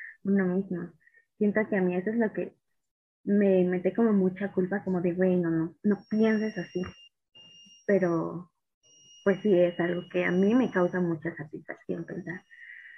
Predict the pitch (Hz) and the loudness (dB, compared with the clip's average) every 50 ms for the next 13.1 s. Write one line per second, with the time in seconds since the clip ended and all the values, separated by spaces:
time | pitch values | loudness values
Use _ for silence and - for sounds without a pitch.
0 | - - 240 240 233 240 262 262 254 269 247 240 226 - 202 202 202 208 208 208 | -8 0 4 4 4 6 4 4 6 4 4 4 2 2 0 0 0 -2 0 0
1 | 202 196 196 190 190 190 190 185 185 185 - - 202 196 190 185 185 202 _ _ | 0 2 0 0 0 0 0 0 0 -2 -2 -2 0 0 0 -2 -4 -8 _ _
2 | _ _ _ _ _ _ _ _ _ _ _ _ _ _ _ _ _ _ _ _ | _ _ _ _ _ _ _ _ _ _ _ _ _ _ _ _ _ _ _ _
3 | _ 214 202 - - 214 202 202 202 202 202 202 208 220 226 254 277 262 247 269 | _ -2 -2 0 0 2 2 4 4 4 4 2 2 2 4 4 2 2 2 -2
4 | 285 - _ _ _ _ _ _ _ _ - - - - - - - _ _ - | -4 -6 _ _ _ _ _ _ _ _ -20 -20 -20 -20 -20 -20 -20 _ _ 2
5 | 226 214 196 202 196 196 185 196 190 - _ _ _ 240 262 262 254 247 240 - | 4 6 6 8 6 6 4 2 -6 -6 _ _ _ 6 6 6 6 4 0 2
6 | 254 285 285 - - 220 220 220 226 233 233 233 240 254 277 294 294 - _ - | 2 2 0 0 -2 0 2 4 4 4 4 4 6 6 4 4 2 0 _ 2
7 | 330 330 - 277 285 262 269 247 269 285 277 262 240 240 233 240 247 247 226 220 | 2 4 4 2 2 2 0 -2 0 2 2 4 4 2 2 0 -2 -2 -2 0
8 | 208 202 185 180 175 175 190 - - - - - - - _ _ _ _ - 190 | 2 2 0 0 -2 -4 -8 -12 -18 -18 -18 -20 -20 -20 _ _ _ _ 0 4
9 | 208 202 202 202 196 196 185 185 190 190 208 214 226 233 233 233 220 233 226 226 | 6 6 8 8 8 6 8 6 6 6 4 2 2 2 0 2 2 2 0 0
10 | - _ 185 180 185 180 - _ _ _ _ - 214 226 226 - - 202 180 165 | -2 _ 0 0 0 -4 -10 _ _ _ _ -2 -2 -2 -4 -2 0 0 0 0
11 | 165 156 - 180 185 185 190 196 196 240 247 233 208 190 185 185 190 208 202 - | -2 -4 -4 -2 0 0 0 0 0 0 0 0 2 2 2 2 0 0 -2 -2
12 | 180 170 170 160 - 180 185 196 190 208 214 220 - 196 196 190 190 196 - - | -2 -2 -2 -2 -2 -2 -2 -2 -2 -4 -4 -4 -2 -2 -2 -4 -4 -6 -6 -8
13 | - - | -8 -8